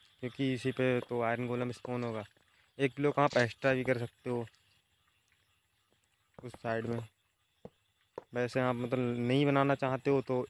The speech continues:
एक block extra मत करो, इतना ही रहने दो यहाँ तक, but मैं कर लेता हूँ एक block एक्स्ट्रा। Space थोड़ा ज़्यादा हो जाएगा ना, इसलिए मैं एक block ज़्यादा कर रहा हूँ, और बाकी कोई scene नहीं है। वैसे मैं पूरी की पूरी छत complete कर लेता हूँ,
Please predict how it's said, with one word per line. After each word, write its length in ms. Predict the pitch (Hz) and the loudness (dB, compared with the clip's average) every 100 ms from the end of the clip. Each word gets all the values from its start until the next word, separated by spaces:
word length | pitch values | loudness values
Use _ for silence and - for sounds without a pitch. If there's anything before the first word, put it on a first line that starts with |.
| 123 | -6
एक 160 | 117 | -2
block 200 | 123 120 | 2 4
extra 300 | 120 - 127 | 2 0 -4
मत 160 | 120 127 | -2 -2
करो, 300 | - 143 113 - _ _ - | -2 0 -2 -6 _ _ -10
इतना 240 | 123 123 | 0 2
ही 100 | 123 | 2
रहने 260 | 120 120 117 | 2 0 0
दो 80 | |
यहाँ 220 | 117 113 113 | 0 0 0
तक, 120 | 117 | -2
but 220 | 117 113 | -2 0
मैं 180 | 123 123 | 2 2
कर 160 | - 110 | 0 -4
लेता 300 | 110 110 113 | -4 -4 -6
हूँ 120 | 113 | -6
एक 80 | 107 | -6
block 260 | 110 107 | -4 0
एक्स्ट्रा। 400 | 107 104 - 110 107 _ _ _ _ _ _ - 127 135 | 0 -2 -8 -16 -16 _ _ _ _ _ _ -8 -6 -6
Space 280 | 143 - 135 - | -10 -4 -6 -4
थोड़ा 140 | 131 131 | -4 0
ज़्यादा 280 | 120 120 | 2 4
हो 120 | 120 113 | 2 2
जाएगा 240 | 110 117 | 0 0
ना, 140 | 135 131 | 0 -2
इसलिए 300 | 117 - 117 | -4 -2 0
मैं 200 | 117 117 117 | 2 0 0
एक 200 | 117 113 | -2 0
block 180 | 117 113 | -2 -2
ज़्यादा 340 | 113 107 110 | -4 -2 2
कर 120 | 110 | 2
रहा 160 | 104 107 | 0 -2
हूँ, 160 | 104 104 _ - - _ _ - - - - - _ - - - | -4 -10 _ -20 -20 _ _ -20 -20 -20 -20 -20 _ -20 -12 -6
और 60 | 113 | 4
बाकी 300 | 123 117 120 | 4 4 2
कोई 200 | 107 110 | 4 2
scene 200 | 113 113 | 2 2
नहीं 300 | 110 110 110 | 2 0 -2
है। 60 | 104 - - _ - - - - - - | -6 -12 -20 _ -20 -20 -20 -20 -14 -6
वैसे 240 | 120 127 | -2 0
मैं 120 | 127 120 - | 0 0 -4
पूरी 200 | 120 120 | -2 -2
की 60 | 120 | 0
पूरी 140 | 123 | 0
छत 200 | 120 120 - | 0 -2 -2
complete 360 | 120 117 123 117 | -4 -2 2 2
कर 180 | - 110 | 0 -2
लेता 320 | 113 113 123 | 0 0 0
हूँ, 160 | 135 | 0